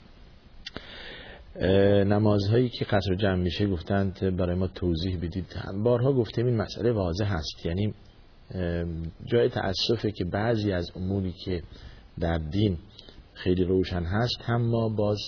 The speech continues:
اه، از یادگیری آن یا بی‌توجهیم یا اینکه، اه، دقت در،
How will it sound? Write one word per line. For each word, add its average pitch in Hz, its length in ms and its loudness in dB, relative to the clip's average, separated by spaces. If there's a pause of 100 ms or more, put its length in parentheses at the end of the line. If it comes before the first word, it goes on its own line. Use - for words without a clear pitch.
(340)
اه، 85 400 -2 (580)
از 90 240 -2
یادگیری 90 560 2
آن 107 220 0 (920)
یا 104 160 4
بی‌توجهیم 120 840 4
یا 101 120 2
اینکه، 117 500 2 (680)
اه، 92 640 2
دقت 101 600 0
در، 107 240 2